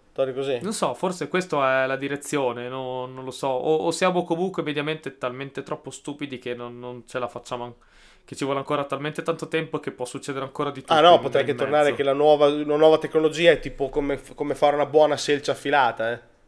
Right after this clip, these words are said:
Speaker 1: Cioè, si può, <laughs> cioè,
Speaker 2: <laughs>
Speaker 1: può, può diventare qual è la migliore selce perché, per rompere e creare delle schegge.
Speaker 2: Secondo me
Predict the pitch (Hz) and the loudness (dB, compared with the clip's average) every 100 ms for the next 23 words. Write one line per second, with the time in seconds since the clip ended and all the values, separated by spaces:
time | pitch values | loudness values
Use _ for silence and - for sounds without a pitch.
0 | _ - 123 139 143 - 151 135 - 180 | _ -14 -8 -2 -2 -2 -6 -4 0 2
1 | - 185 - 208 175 170 - 240 - 180 | 2 4 8 8 10 8 8 -4 6 6
2 | 175 180 202 185 151 156 160 160 160 156 | 8 8 12 12 12 8 10 10 6 6
3 | 165 156 151 156 151 151 139 147 147 147 | 8 8 8 6 6 2 2 2 4 0
4 | 151 151 139 160 156 139 - 143 135 135 | 4 4 6 4 4 -2 2 0 0 -4
5 | - 143 127 123 - 170 208 233 294 | 0 0 0 -2 -2 0 2 4 4